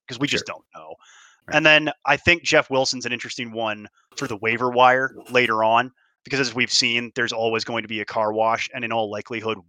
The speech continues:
Speaker 1: one of these guys will probably not finish the season. That would be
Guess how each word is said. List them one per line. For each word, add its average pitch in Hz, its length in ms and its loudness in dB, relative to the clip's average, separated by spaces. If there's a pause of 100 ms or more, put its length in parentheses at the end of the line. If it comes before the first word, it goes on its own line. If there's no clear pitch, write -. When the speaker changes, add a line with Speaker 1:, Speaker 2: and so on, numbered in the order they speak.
Speaker 1:
one 107 160 -10
of 110 120 -10
these 113 180 -10
guys 117 360 2
will 107 140 -12
probably 110 540 -6
not 113 200 -2
finish 123 300 -6
the 135 80 -8
season. 131 400 -4 (400)
That 127 180 4
would 120 140 -4
be 107 320 -8